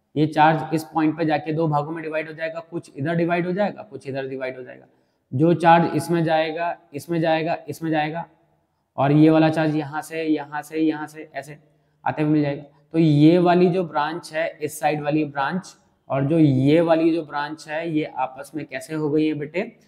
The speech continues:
पैरेलल हो गई है। क्यों हो गई है पैरेलल? क्योंकि यहाँ पे चार्ज क्या हो रहा है? डिवाइड हो रहा है, इस वजह से ये दोनों कैसे हो गई हैं बेटा, ये पैरेलल हो गई हैं। ठीक है, अब जरा ध्यान से सुनो, अब जितना चार्ज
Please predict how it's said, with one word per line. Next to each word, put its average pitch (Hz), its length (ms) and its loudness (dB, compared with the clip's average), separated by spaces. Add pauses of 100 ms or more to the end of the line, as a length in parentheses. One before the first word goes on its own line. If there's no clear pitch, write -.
(260)
पैरेलल 135 340 4
हो 117 120 0
गई 113 120 -2
है। 113 100 -8
क्यों 165 260 -2
हो 170 80 0
गई 165 160 0
है 165 100 -2
पैरेलल? 160 400 0
क्योंकि 156 320 -10
यहाँ 135 240 -2
पे 156 60 -12
चार्ज 139 360 -2
क्या 147 140 -6
हो 143 80 -4
रहा 147 140 -6
है? 175 380 -10 (220)
डिवाइड 131 340 0
हो 127 100 -4
रहा 143 100 -4
है, 160 100 -4
इस 131 160 -8
वजह 127 180 -4
से 135 160 -12
ये 135 80 -8
दोनों 131 220 -16
कैसे 131 320 -14
हो 139 120 -8
गई 139 160 -6
हैं 139 120 -12
बेटा, 139 180 -14
ये 175 180 -4
पैरेलल 104 420 -6
हो - 180 -20
गई - 80 -20
हैं। - 300 -20
ठीक 202 140 -4
है, - 160 -4 (400)
अब 170 120 2
जरा 143 220 2
ध्यान 127 340 -6
से 101 80 -10
सुनो, - 220 -18 (1500)
अब 180 240 6
जितना 185 460 6
चार्ज 185 520 4